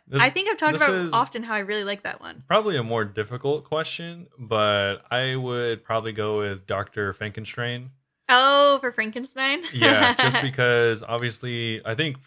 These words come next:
Speaker 1: Frankenstein, a lot of people, it's, like, obviously a really famous story, but I don't think people, a lot of people have, like,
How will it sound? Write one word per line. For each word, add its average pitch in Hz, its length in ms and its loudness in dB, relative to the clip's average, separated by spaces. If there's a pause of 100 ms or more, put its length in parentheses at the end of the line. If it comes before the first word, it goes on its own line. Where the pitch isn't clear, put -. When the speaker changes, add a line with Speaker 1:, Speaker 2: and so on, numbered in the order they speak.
(140)
Speaker 1:
Frankenstein, 123 680 -2
a 104 80 -2
lot 117 140 2
of - 40 -12
people, 107 720 -4
it's, 123 160 -8
like, 156 220 -4
obviously 131 360 0
a 117 60 2
really 117 220 -2
famous 117 320 -6
story, 117 220 -4
but 92 200 -10
I 113 40 -12
don't 120 140 -8
think 117 260 -10
people, 120 360 -12
a - 40 -4
lot 113 140 4
of 107 60 -4
people 104 360 -6
have, 98 200 -6
like, 95 280 -8